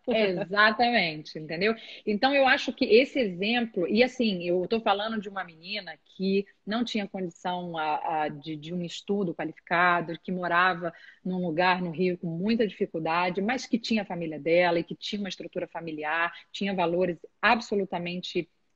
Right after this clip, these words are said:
Speaker 2: sólidos e que
Speaker 1: Perfeito.
Speaker 2: funcionou.
Speaker 1: Valores.
Speaker 2: Agora,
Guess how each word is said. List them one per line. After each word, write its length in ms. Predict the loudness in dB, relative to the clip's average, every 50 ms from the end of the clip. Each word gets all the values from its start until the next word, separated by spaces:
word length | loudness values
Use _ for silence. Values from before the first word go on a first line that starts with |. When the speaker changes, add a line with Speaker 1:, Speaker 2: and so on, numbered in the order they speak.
| _ -12 -10
Speaker 2:
sólidos 880 | -10 -10 -8 0 4 6 8 8 6 6 2 2 0 0 -2 -4 -8 _ _ -20 -20 _ _
e 80 | -4
que 100 | -2 0
Speaker 1:
Perfeito. 120 | 0 0 0
Speaker 2:
funcionou. 640 | 0 -2 2 2 6 6 8 8 8 6 2 -4 -14 -6
Speaker 1:
Valores. 160 | 0 6 6 8
Speaker 2:
Agora, 300 | 10 10 10 8 6